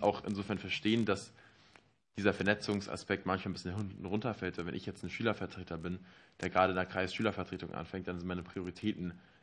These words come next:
ähm, nicht unbedingt jetzt groß Vernetzungsarbeit zu betreiben und mich mit weiteren Gremien zu vernetzen. Natürlich ist es schön und es ist auch, das fördert auch dieses Engagement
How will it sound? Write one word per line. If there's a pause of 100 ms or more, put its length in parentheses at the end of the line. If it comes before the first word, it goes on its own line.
(140)
ähm, (100)
nicht
unbedingt
jetzt
groß
Vernetzungsarbeit
zu
betreiben
und
mich
mit
weiteren
Gremien
zu
vernetzen. (300)
Natürlich
ist
es
schön
und
es
ist
auch, (500)
das
fördert
auch
dieses
Engagement